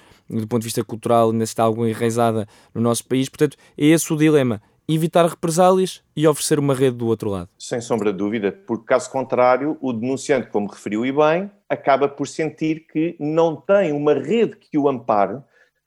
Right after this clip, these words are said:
Speaker 2: caso alguma coisa ocorra menos bem ou caso se descubra que ele foi efetivamente o denunciante. E a verdade é que nós, se nós atendermos aos casos de, de denunciantes, e eu não vou visar aqui nenhum caso concreto, nem de perto nem de longe, não quero fazer isso aqui por este meio,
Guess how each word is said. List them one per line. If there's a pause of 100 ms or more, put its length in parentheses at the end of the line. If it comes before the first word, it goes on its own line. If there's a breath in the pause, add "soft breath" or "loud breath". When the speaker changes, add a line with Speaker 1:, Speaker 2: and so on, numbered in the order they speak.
(120)
Speaker 2:
caso
alguma
coisa
ocorra
menos
bem
ou
caso
se
descubra (160)
que
ele
foi
efetivamente
o
denunciante. (440 loud breath)
E
a
verdade
é
que
nós, (160)
se
nós
atendermos
aos
casos
de,
de
denunciantes, (300 soft breath)
e
eu
não
vou
visar
aqui
nenhum
caso
concreto,
nem
de
perto
nem
de
longe,
não
quero
fazer
isso
aqui
por
este
meio,